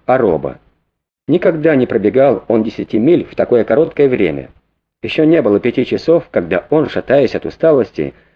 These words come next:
остановился и упал перед дверями конторы Эль Аробо. После того, как Барбара и Билли вышли из конторы,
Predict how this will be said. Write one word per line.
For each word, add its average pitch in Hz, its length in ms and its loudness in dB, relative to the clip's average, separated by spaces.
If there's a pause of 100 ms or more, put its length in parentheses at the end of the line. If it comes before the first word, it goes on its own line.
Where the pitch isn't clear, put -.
остановился 131 640 0
и - 160 -4
упал 143 380 2
перед 113 240 -2
дверями 139 400 2
конторы 135 640 0
Эль 120 180 2
Аробо. 73 420 -2 (1040)
После 202 240 0
того, 160 220 4
как 135 200 -2
Барбара 117 380 0
и 85 60 2
Билли 135 340 2
вышли 113 300 0
из 101 120 0
конторы, 165 540 0